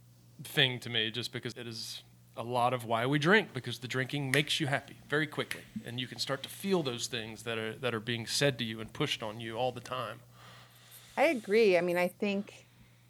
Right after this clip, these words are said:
Speaker 2: I think social media, there's benefits to it, but it is also can be very toxic. And I think that that is also part of this perfect storm that women are experiencing. It's like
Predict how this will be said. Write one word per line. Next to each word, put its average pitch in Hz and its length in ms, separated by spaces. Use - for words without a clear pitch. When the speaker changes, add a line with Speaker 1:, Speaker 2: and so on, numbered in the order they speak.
Speaker 2:
I 185 40
think 233 180
social 202 340
media, 175 680
there's 170 220
benefits 180 500
to 196 180
it, 170 100
but 147 140
it 151 80
is 151 100
also 151 480
can 160 160
be 156 80
very 147 240
toxic. 269 720
And 165 140
I 156 100
think 160 500
that 165 140
that 160 180
is 165 180
also 170 300
part 160 260
of 160 60
this 147 160
perfect 165 420
storm 156 460
that 143 140
women 151 260
are 143 80
experiencing. 156 840
It's - 300
like - 220